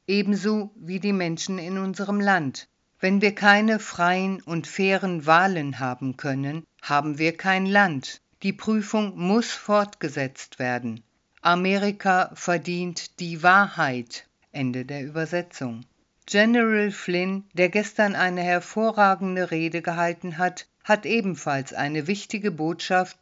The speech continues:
nicht nur für Amerika, sondern für alle Menschen in der Welt, die ihr Land lieben.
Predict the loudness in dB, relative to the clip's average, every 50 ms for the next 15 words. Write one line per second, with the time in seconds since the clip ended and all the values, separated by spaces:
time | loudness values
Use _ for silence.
0 | _ -6 -2 0 0 0 -2 -8 -8 -4 -2 -2 -2 -4 -4 -4 -4 -2 0 0
1 | 0 0 2 0 0 0 0 -4 -4 -2 -4 -4 -4 -6 -12 -20 -20 -20 _ -4
2 | -2 0 0 0 -2 -2 -2 -4 -4 -2 0 0 2 2 2 0 0 -2 -2 -4
3 | -6 -8 -10 -8 -8 -6 -6 -2 -2 -2 0 0 0 0 0 -2 -4 -8 -16 -18
4 | _ -8 -8 -6 -4 -4 -4 -2 0 0 0 0 -2 -4 -6 -12 -14 -12 -6 -4
5 | -4 -4 -4 -6 -8 -8 -8 -12